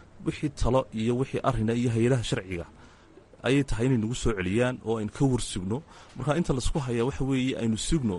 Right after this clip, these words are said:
ciddii arrintan u xil saarnayd ee doorashooyinkan inay waqtigooda ka qabsoomayaan in kale. Marka weli waqtigiina maynaan gaadhin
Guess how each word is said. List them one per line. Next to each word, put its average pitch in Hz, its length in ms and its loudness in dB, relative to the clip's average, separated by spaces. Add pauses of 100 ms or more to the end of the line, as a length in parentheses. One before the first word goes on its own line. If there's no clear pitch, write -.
ciddii 135 360 -2 (400)
arrintan 135 540 0
u 139 140 -8
xil 139 180 -4
saarnayd 104 480 0
ee 120 80 2
doorashooyinkan 120 720 2 (480)
inay 151 200 2
waqtigooda 160 320 2
ka - 80 -2
qabsoomayaan 139 500 2
in 131 140 0
kale. 98 160 -4
Marka 127 200 -2
weli 160 160 2
waqtigiina 175 380 0
maynaan 165 300 6
gaadhin 127 320 4